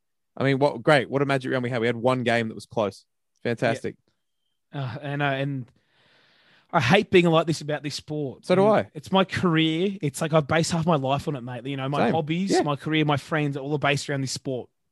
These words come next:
Speaker 2: really. And then this stuff happens and it disillusions you and it makes you th-, sit there thinking, like, "Geez, like, is this the way forward? You know, am, should I be doing some other things with my time?"
Speaker 1: <laughs>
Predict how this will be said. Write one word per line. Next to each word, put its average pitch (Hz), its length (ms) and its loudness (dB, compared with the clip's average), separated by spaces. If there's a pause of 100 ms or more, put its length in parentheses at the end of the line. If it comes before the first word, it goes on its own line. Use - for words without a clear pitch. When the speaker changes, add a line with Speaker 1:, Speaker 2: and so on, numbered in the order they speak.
(100)
Speaker 2:
really. 147 320 2
And 143 140 -2
then 151 100 -2
this 151 140 -2
stuff 147 160 -2
happens 131 500 -4
and 135 140 -6
it - 80 -20 (260)
disillusions 160 680 2
you 135 160 0
and 127 120 -2
it 135 140 -4
makes 160 240 -2
you 147 60 -8
th-, 151 180 -14
sit - 140 -12
there 143 80 -6
thinking, 139 260 -6
like, 131 160 -8
"Geez, 135 320 0
like, 135 160 -2 (300)
is 139 100 -2
this 175 140 4
the 196 80 2
way 170 180 4
forward? 139 460 0 (880)
You 143 80 -2
know, 143 100 0
am, 147 180 -2
should 165 200 -2
I - 20 2
be 160 120 2
doing 160 280 4
some 151 160 -4
other 143 180 0
things 139 280 -6
with 139 80 -2
my 131 140 -2
time?" 123 380 -2 (1000)
Speaker 1:
<laughs> - 120 -8